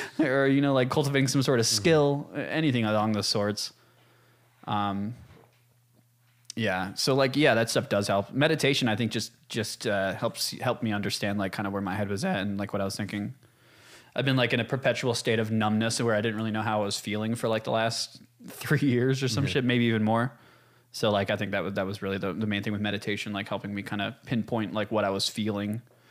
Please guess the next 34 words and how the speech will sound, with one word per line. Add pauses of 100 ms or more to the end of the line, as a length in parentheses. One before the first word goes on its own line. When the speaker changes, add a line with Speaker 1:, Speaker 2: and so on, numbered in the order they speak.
(240)
Speaker 1:
Or
even,
like,
meditation,
sometimes
I
would
use
it
for,
like, (300)
to
just,
like, (640)
create
a
state
of,
like,
focus (560)
so
that
I
could
get
work
done.
There
was,
there
was
always
that
too.